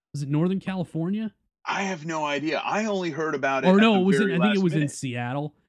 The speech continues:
Speaker 1: It doesn't matter.
Speaker 2: Yeah.
Speaker 1: It happened on U S soil, not in a Native American casino. Um,
Speaker 2: Yes.
Speaker 1: now,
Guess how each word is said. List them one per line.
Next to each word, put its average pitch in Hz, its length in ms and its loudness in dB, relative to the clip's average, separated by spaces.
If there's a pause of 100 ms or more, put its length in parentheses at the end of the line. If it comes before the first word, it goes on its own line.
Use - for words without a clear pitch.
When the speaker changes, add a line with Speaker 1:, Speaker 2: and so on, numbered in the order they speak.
Speaker 1:
It 196 100 0
doesn't 202 220 2
matter. 147 280 0
Speaker 2:
Yeah. 143 60 -6
Speaker 1:
It 160 40 -4
happened 226 320 -2
on 175 180 -2
U 170 180 2
S 180 140 -6
soil, 123 360 -2
not 139 240 0
in 185 160 0
a 170 60 0
Native 160 440 0
American 147 440 -2
casino. 110 600 -8 (500)
Um, 123 120 0
Speaker 2:
Yes. 120 460 0 (200)
Speaker 1:
now, 160 380 2